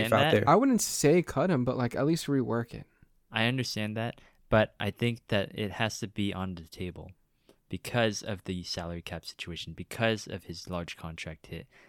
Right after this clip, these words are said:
Speaker 1: It's not like I want to do it, but I think that all options have to be explored at some point, especially when you have these three wide receivers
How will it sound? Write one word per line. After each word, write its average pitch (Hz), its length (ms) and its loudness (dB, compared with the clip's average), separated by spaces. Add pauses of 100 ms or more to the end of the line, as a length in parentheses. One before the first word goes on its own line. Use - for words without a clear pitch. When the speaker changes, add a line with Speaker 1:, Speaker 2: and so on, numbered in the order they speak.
(120)
Speaker 1:
It's - 180 -10
not 110 200 -2 (260)
like 101 220 -2
I 98 100 0
want 95 360 -4
to 117 60 -12
do 120 220 -2
it, 139 260 -6 (460)
but 98 140 2
I 98 80 2
think 107 300 -4
that 90 260 0 (500)
all 110 180 2
options 101 380 -2
have 90 180 -6
to 87 80 -12
be 87 120 -8
explored 82 580 -10 (240)
at - 140 -14
some 82 180 -8
point, 80 320 -10 (560)
especially 117 540 2
when 104 160 0
you 95 80 -2
have 95 260 -2
these 92 220 -6
three 92 180 -6
wide 85 240 -6
receivers 104 580 -6